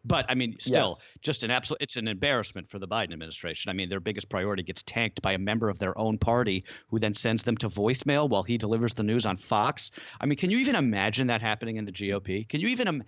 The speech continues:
Speaker 2: No,
Speaker 1: can you even
Speaker 2: never.
Speaker 1: fathom that? It doesn't happen. They don't let that
Speaker 2: Could you
Speaker 1: happen
Speaker 2: ima-,
Speaker 1: because they
Speaker 2: could you
Speaker 1: actually
Speaker 2: imagine Mitt
Speaker 1: they
Speaker 2: Romney going on M S N B C and doing that to,
Speaker 1: <laughs>
Speaker 2: to Trump's tax bill? Like, of course not. That would never happen.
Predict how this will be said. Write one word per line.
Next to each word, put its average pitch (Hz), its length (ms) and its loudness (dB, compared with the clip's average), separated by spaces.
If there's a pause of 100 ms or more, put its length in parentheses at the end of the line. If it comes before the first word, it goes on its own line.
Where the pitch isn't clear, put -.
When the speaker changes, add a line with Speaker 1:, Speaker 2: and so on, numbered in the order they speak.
(140)
Speaker 2:
No, 107 200 2
Speaker 1:
can 120 160 10
you 127 40 8
even 208 160 2
Speaker 2:
never. 117 240 6
Speaker 1:
fathom 123 460 2
that? 82 160 -16 (380)
It 156 120 -10
doesn't 208 260 -2
happen. 92 320 -4
They 131 100 0
don't 175 160 0
let 160 180 0
that 147 120 2
Speaker 2:
Could 156 220 8
you 208 60 12
Speaker 1:
happen 214 120 10
Speaker 2:
ima-, 190 120 6
Speaker 1:
because 127 180 -4
they 123 160 2
Speaker 2:
could 156 120 4
you 220 60 4
Speaker 1:
actually 185 120 4
Speaker 2:
imagine 202 340 2
Mitt 196 180 4
Speaker 1:
they 165 60 8
Speaker 2:
Romney 175 340 8
going 190 320 4
on 160 80 0
M 151 180 -4
S 175 200 0
N 175 100 2
B 160 140 -2
C 151 440 -4
and 139 140 -4
doing 147 220 -4
that 147 180 -2
to, 147 80 -8
Speaker 1:
<laughs> 143 320 -4
Speaker 2:
to 131 80 6
Trump's - 360 2
tax 139 360 6
bill? 233 400 2
Like, 143 220 2 (200)
of 156 120 -2
course 302 260 4
not. 110 220 0
That 117 80 2
would 113 120 -2
never 95 220 0
happen. 95 360 -6